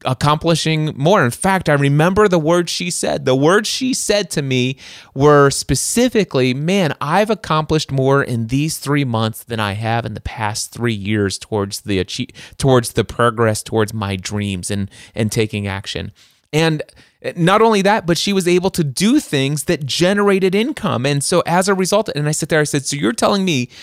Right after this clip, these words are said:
that as a result of your coaching, this person told you that they took action that they would have never done.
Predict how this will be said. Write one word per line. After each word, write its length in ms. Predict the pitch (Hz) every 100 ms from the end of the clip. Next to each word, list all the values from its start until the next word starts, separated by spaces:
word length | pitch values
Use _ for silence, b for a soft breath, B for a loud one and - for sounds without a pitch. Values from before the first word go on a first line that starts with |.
| B -
that 160 | 143
as 120 | 131 120
a 100 | 113
result 540 | 113 104 - 120 -
of 120 | 190
your 120 | 214
coaching, 640 | - 123 107 - 113 117 131 _ -
this 240 | 180 -
person 440 | - 151 143 135
told 320 | 131 131 123 120
you 160 | 120
that 240 | 113 104 -
they 160 | 147
took 320 | 165 - 190 -
action 380 | 117 117 127 120
that 140 | 113
they 120 | 120
would 220 | 113 123 120
have 160 | 107
never 540 | 127 147 170 196 214 208
done. 480 | 170 151 113 113